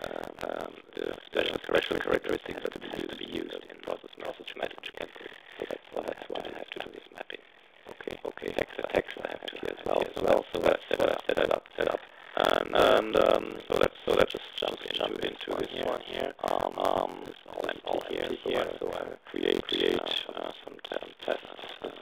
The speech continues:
this is some test, test message. And, uh, uh, some time right now, that's, that's some problem, problems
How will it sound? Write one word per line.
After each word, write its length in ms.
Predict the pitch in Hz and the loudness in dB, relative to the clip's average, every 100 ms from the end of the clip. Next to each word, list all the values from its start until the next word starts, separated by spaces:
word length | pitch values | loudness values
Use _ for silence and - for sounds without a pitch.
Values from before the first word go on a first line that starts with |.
| - 50 | -14 -12
this 100 | - - - | -14 -12 -12
is 100 | 50 - - - - - - - - - - - 50 | -12 -14 -18 -18 -18 -20 -20 -20 -20 -20 -20 -18 -12
some 140 | 50 50 - | -12 -14 -16
test, 300 | - 92 - - - | -12 -10 -10 -12 -10
test 160 | - - - - - - | -10 -10 -12 -12 -12 -8
message. 960 | - - - - - - - 50 50 50 - - - 50 - 50 | -6 -6 -6 -4 -4 -4 -4 -4 -6 -8 -14 -20 -20 -18 -12 -10
And, 320 | 50 50 85 | -10 -8 -6
uh, 460 | 85 85 85 85 | -4 -4 -4 -4
uh, 280 | 85 82 85 82 - - - - - - | -4 -4 -6 -10 -16 -20 -18 -14 -12 -10
some 120 | - | -10
time 260 | - - - 50 | -10 -8 -8 -10
right 240 | 50 - | -12 -12
now, 220 | - 50 - | -14 -12 -12
that's, 220 | - 50 50 - - - - - - - - - - - 50 | -14 -20 -20 -20 -20 -20 -20 -20 -20 -20 -20 -20 -20 -20 -14
that's 180 | - 50 | -14 -14
some 80 | 50 | -6
problem, 340 | - 50 - - | 0 0 -2 -4
problems 300 | 50 50 50 | 0 0 -2